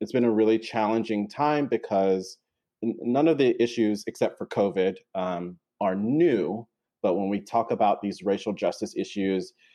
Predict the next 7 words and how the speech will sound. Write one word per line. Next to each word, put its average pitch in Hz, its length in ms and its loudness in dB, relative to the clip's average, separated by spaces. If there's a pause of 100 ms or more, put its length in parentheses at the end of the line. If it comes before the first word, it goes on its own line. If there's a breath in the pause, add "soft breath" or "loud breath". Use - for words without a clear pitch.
(140)
they've 104 200 0
really 123 380 4
sort 117 220 -2
of - 80 0
hit 110 460 0 (640)
this 104 160 -2
mainstream, 101 1300 -2